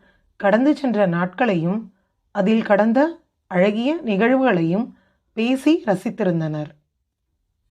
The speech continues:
அத்தியாயம் பத்தொன்பது. காலை வீட்டின் அழைப்பு மணி அனைவரையும் எழுப்பிவிட்டிருக்க, பிரகாஷ் தான் கதவை திறந்தான்.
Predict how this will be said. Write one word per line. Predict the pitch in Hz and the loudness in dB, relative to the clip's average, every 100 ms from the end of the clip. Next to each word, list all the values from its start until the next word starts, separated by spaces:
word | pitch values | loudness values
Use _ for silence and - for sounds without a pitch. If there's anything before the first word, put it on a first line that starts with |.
| _ _ _ _ _ _ _ | _ _ _ _ _ _ _
அத்தியாயம் | - 185 240 262 180 190 - - - | -12 0 2 4 2 0 -4 -16 -4
பத்தொன்பது. | 190 190 202 185 180 180 - _ _ _ _ _ _ _ _ _ _ _ _ _ _ | -4 2 2 2 -2 -6 -16 _ _ _ _ _ _ _ _ _ _ _ _ _ _
காலை | - 214 247 311 214 - | 0 2 4 0 -4 -8
வீட்டின் | 208 226 294 330 330 | -4 -2 0 -2 -2
அழைப்பு | 185 196 226 277 | 0 0 2 0
மணி | 202 165 190 - - _ | 0 0 -2 -2 -12 _
அனைவரையும் | 196 202 269 277 269 247 285 | -2 2 4 4 2 2 0
எழுப்பிவிட்டிருக்க, | 190 202 226 269 226 190 170 165 - 277 190 _ _ _ _ _ _ | 0 0 0 0 0 -2 -2 -2 -2 -2 -4 _ _ _ _ _ _
பிரகாஷ் | 220 196 302 320 - | -6 -2 0 0 -2
தான் | 190 214 285 | 0 0 0
கதவை | 240 208 240 269 | -2 0 0 0
திறந்தான். | 240 170 160 156 170 | 0 0 -2 -4 -8